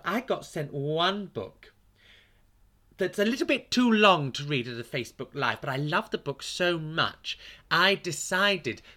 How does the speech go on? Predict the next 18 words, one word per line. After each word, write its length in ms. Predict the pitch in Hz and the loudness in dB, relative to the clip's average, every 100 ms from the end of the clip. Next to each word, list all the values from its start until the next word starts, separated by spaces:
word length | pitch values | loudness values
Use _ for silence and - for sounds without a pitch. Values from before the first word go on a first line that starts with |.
| - | -8
to 120 | 151 | -4
record 400 | 151 151 151 135 | -4 0 -2 -2
it 120 | - | -6
for 80 | 151 | -6
my 180 | 139 135 | -6 -4
YouTube, 540 | 120 269 247 - 110 | 0 0 0 -6 -6
and 120 | 151 147 | -6 -6
the 40 | |
first 600 | 147 - 254 277 - - - - _ _ _ _ _ | -4 2 4 4 2 -8 -20 -20 _ _ _ _ _
part 400 | - 208 190 - | 0 4 4 2
of 80 | 147 | -4
the 100 | 175 | -8
story 540 | 147 196 156 120 117 - | -4 0 2 2 -2 -6
has 200 | 143 135 | -8 -4
been 160 | 165 | -4
released 340 | 151 151 147 - | -2 -2 -4 -6
on 180 | 147 135 | -6 -4
YouTube 520 | 143 - 147 131 | -4 -4 -4 -4